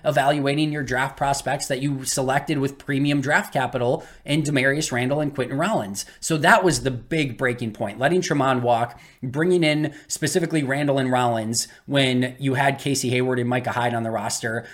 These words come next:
bringing in a Ha Ha Clinton Dix in the first round when you probably just should have put Micah Hyde there in the first place. Just a horrible series of events that would go on to lead to some awful secondary play. And what does it immediately do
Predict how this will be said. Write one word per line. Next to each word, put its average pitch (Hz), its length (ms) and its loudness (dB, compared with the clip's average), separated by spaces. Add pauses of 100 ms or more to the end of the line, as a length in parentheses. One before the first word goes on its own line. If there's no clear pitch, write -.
(160)
bringing 165 240 2
in 165 120 6
a 156 60 4
Ha 147 100 2
Ha 147 200 -2
Clinton 135 260 -2
Dix 135 220 -2
in 135 80 0
the 123 60 -2
first 127 280 -4
round 127 200 0
when 123 80 0
you 123 80 -4
probably 143 400 0
just 131 200 -2
should 127 140 0
have 123 80 -4
put 127 160 0
Micah 123 240 -2
Hyde 123 240 -2
there 120 160 0
in 117 60 -2
the 110 60 -4
first 135 320 -4
place. 120 340 -2 (240)
Just 160 440 0
a 127 320 -2 (120)
horrible 143 840 2
series 147 400 -2
of 131 100 -2
events 123 400 0
that 117 140 -2
would 123 120 -6
go 127 180 0
on 127 200 2
to 127 100 -8
lead 120 380 -4 (200)
to 143 80 -4
some 127 240 0
awful 139 340 -2
secondary 120 540 0
play. 101 360 -6 (260)
And 147 160 -2
what 160 140 4
does 180 140 2
it 156 100 4
immediately 160 640 2
do 147 440 2